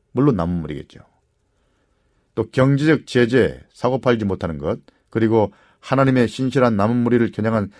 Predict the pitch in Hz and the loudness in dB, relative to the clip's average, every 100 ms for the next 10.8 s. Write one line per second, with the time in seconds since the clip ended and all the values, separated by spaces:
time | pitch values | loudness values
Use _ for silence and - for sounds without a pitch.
0 | _ - - 147 170 156 135 127 123 113 | _ -10 0 0 2 0 0 2 2 0
1 | 101 95 90 80 71 98 - _ _ _ | 0 -2 -2 -2 -6 -10 -12 _ _ _
2 | _ _ _ - 113 123 127 117 120 127 | _ _ _ -6 -4 0 0 0 2 2
3 | 131 135 127 113 113 104 85 82 82 127 | 2 0 0 0 2 2 -2 -4 -2 -2
4 | 170 - 120 - _ _ 95 113 120 123 | -4 -4 -4 -4 _ _ -2 2 2 2
5 | 120 113 110 98 - - - 107 98 95 | 0 -2 -2 -4 -4 -10 -2 -2 0 -2
6 | 151 151 _ _ - 147 - - 117 113 | -2 -4 _ _ -4 -4 -4 -2 0 0
7 | 95 - 107 104 101 92 98 127 - 87 | -2 -4 -4 -2 -4 -4 -2 -4 -6 -10
8 | 76 73 64 - - - _ _ _ _ | -8 -10 -12 -18 -20 -20 _ _ _ _
9 | - 143 156 170 165 147 143 107 82 - | -8 -6 0 2 2 0 -2 -2 -4 -6
10 | - 120 110 85 85 73 107 | -4 -2 0 -4 -8 -6 -8